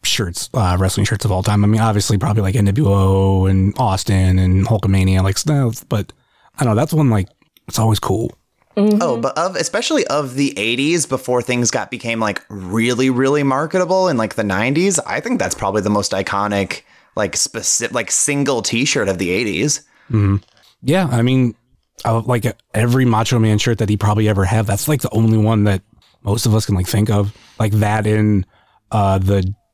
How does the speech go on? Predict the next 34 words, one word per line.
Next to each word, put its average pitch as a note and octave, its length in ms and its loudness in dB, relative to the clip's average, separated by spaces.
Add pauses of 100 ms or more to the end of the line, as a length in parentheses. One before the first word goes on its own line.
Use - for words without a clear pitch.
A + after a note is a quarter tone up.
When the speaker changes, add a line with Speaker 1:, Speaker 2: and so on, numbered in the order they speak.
(120)
Speaker 1:
W G#2+ 240 0
C A#2 180 0
W A2 360 2
N A2 180 0
W G#2 380 2
O G2 80 2
one A#2+ 320 2
where G#2+ 100 2
he, G#2 240 2
uh, G2 240 0
well, A2+ 160 2
besides G#2+ 320 -2
the, G#2+ 60 0
there's G#2 320 0
Madness, F#2 420 2
but G2+ 140 -6
there's G2+ 140 2
also, G#2+ 180 0
like, G#2+ 100 0
the A2+ 100 0
one G2+ 300 2
where G2 80 2
he's, G#2 260 2 (400)
he's, B2 160 -2
like, A2 140 0
it, - 180 -2
behind, A2+ 440 0 (160)
uh, G#2+ 180 2
these G2+ 180 2
jail G2 300 0
bars A#2+ 380 0
<laughs> - 40 -4
or D3+ 60 0
something. D#3 500 -2